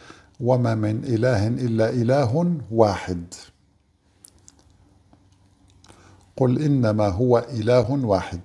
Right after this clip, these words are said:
وهكذا إحدى عشر آية.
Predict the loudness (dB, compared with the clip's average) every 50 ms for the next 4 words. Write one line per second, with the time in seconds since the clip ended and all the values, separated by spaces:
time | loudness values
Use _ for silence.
0 | -16 _ _ _ _ _ _ _ 0 0 2 4 2 2 2 2 0 2 4 2
1 | 2 2 -2 -6 -14 -20 _ _ -12 -8 -2 0 0 0 0 -4 -8 -8 -8 -8
2 | -8 -10 -12